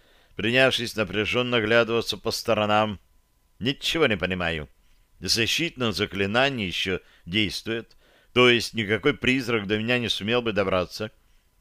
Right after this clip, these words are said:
Хотя я очень сомневаюсь, что святой отец умер и решил навестить меня после смерти. Но тогда как это объяснить? Он стал невидимым?»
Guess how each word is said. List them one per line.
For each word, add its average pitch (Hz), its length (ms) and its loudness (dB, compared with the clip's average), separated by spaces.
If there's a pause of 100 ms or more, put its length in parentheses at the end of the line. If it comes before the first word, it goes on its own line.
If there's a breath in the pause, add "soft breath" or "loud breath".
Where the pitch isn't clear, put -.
Хотя 113 380 4 (260 loud breath)
я 101 140 4
очень 113 340 2
сомневаюсь, 127 840 4 (240 soft breath)
что 110 220 0
святой 120 380 2
отец 120 460 -2
умер 123 560 0 (260 soft breath)
и 107 80 2
решил 120 360 2
навестить 117 540 -2
меня 117 260 0
после 117 400 -4
смерти. 110 600 -4 (1000)
Но 82 160 -8
тогда 98 340 0
как 110 320 2
это 101 300 0
объяснить? 120 720 -4 (480)
Он 101 200 -2
стал 123 360 8
невидимым?» 113 840 -2